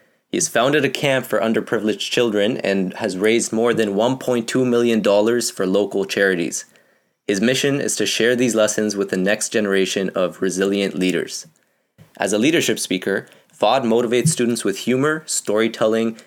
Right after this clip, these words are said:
and takeaways designed to inspire them to become change makers in their schools, organizations, and communities.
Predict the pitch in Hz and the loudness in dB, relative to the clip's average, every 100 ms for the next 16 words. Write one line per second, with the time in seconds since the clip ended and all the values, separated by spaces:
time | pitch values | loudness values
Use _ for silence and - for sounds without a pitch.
0 | _ 104 135 147 143 135 107 98 98 - | _ 0 0 0 -2 0 0 2 0 -2
1 | 92 101 104 101 98 90 - 95 107 107 | -2 0 0 0 -2 -2 0 2 2 2
2 | 113 113 92 - 101 95 - - 104 104 | -2 -2 -4 -2 -2 -2 -2 -2 0 0
3 | 104 104 107 107 98 - - _ - 98 | 0 -2 -2 -2 -4 -8 -18 _ -4 0
4 | 90 87 - 127 135 151 - - - _ | 0 -2 0 2 2 0 -6 -14 -20 _
5 | - 95 92 90 110 117 120 117 113 - | -2 0 0 2 2 2 0 0 0 -2
6 | - 98 95 - 92 101 90 87 - - | -2 -2 -2 -4 -2 0 0 -2 -4 -12